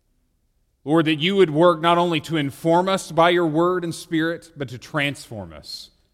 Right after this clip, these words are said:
by your word and spirit. I pray in earnest that each and every one of us would actually <laughs> be changed by what takes place here this morning.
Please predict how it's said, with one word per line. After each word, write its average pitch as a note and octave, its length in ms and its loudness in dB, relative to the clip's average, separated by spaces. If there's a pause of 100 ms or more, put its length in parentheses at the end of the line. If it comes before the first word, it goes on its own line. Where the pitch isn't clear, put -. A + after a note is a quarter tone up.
(300)
by G#2+ 160 -4
your G#2+ 140 -4
word G2+ 240 -6
and F2 120 -16
spirit. E2 520 -18 (580)
I F#3 140 6
pray G#3 240 2
in F#3 100 0
earnest F3 360 0
that C#3+ 120 -4
each G3+ 300 -4
and F#3+ 80 -2
every F3 240 0
one D#3+ 160 -2
of C3+ 100 -2
us A#2+ 240 -8
would C#3+ 140 -6
actually D#3 720 -4 (220)
<laughs> - 220 -20
be D3 140 -2
changed G#2 920 -8 (600)
by A2+ 100 -4
what A#2+ 280 -4
takes B2+ 260 -10
place A2 320 -10
here G#2+ 80 -14
this G2+ 260 -18
morning. D#2 300 -20